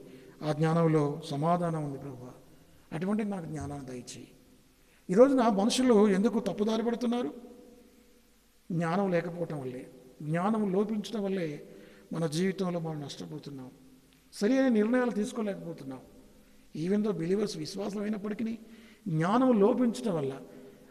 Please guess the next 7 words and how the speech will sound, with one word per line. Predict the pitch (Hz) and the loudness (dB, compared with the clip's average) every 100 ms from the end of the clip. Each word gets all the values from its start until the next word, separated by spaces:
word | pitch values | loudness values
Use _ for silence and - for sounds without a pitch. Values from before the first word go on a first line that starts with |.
| - | -2
అంటే | 208 | 0
దేవుని | 147 302 254 269 | 8 10 10 10
జ్ఞానం | 240 262 269 277 | 8 8 6 6
లోపించడం | 240 208 202 - 170 | 6 4 0 -2 -2
వల్ల, | 143 135 131 - - - - - | -2 -4 -6 -14 -20 -20 -20 -12
ఆ, | 147 143 | -6 -4
నష్టపోతున్నాం. | 135 147 - 208 170 160 143 123 | -4 -8 -6 -6 -4 -6 -8 -10